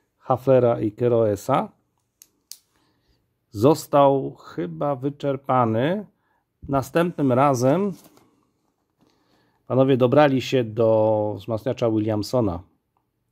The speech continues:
No też za dużo mu tam szkód nie poczynili, bo tam jest tylko naprawdę niewiele zmian. Tutaj, tutaj, tutaj, tutaj i tutaj.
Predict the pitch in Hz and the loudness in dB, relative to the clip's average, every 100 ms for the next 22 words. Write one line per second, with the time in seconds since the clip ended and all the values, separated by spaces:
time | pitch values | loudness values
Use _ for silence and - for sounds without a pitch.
0 | _ _ _ _ _ _ _ _ _ _ | _ _ _ _ _ _ _ _ _ _
1 | _ _ 220 _ 247 240 269 - - - | _ _ -20 _ -8 0 0 0 -12 -18
2 | - _ _ _ _ 165 139 143 143 139 | -20 _ _ _ _ -18 -8 -4 -2 0
3 | 143 139 135 - 147 135 139 139 147 160 | 0 2 -2 -2 0 0 0 -4 0 2
4 | 143 123 123 120 110 120 123 120 147 143 | 2 0 -2 -4 -4 -8 -4 -4 -2 0
5 | 123 120 117 110 104 110 104 95 147 147 | 2 4 4 2 0 -2 -2 -4 -8 -4
6 | 127 117 - 123 123 110 107 110 104 - | -4 -2 -6 -4 -2 -4 -4 -4 -6 -6
7 | 107 - 104 101 123 123 98 | -10 -8 -8 -8 -10 -6 -4